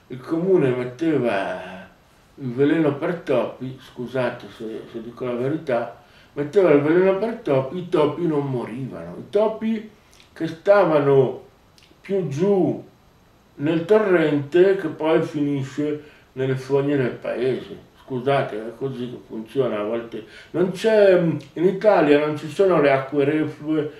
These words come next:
le ac-, cioè, non sono divise le acque. È vero, in altri paesi a volte le dividono, le acque di fiume e le acque di sorgente, le acque potabili e le acque non potabili.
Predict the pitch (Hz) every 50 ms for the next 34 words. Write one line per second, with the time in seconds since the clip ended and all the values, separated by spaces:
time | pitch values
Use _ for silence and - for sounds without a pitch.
0 | - - - - 143 143 143 - - - - - - 180 156 - - - - -
1 | _ _ - _ - 147 156 165 170 170 - 220 214 208 180 180 165 160 165 147
2 | 123 117 120 120 113 110 104 98 - - - - - - 104 101 - - _ _
3 | _ _ _ _ _ _ _ _ _ _ _ - 151 156 175 185 165 135 120 120
4 | 127 147 156 151 165 156 - - 160 175 185 170 147 147 143 151 156 147 143 135
5 | 131 127 123 127 123 120 135 135 117 113 113 110 110 117 127 131 127 - 160 151
6 | 151 165 - - - 170 165 160 160 156 135 123 123 - - 123 120 120 - -
7 | 120 113 110 107 110 113 104 98 92 90 - - - 104 - - - - - -
8 | - _ - 127 147 156 147 - - 147 139 - 175 175 170 175 175 165 160 156
9 | 160 165 170 170 175 160 151 135 127 123 127 127 - - - 135 131 131 127 123
10 | 123 - 104 107 - - 90 82 - - - - - -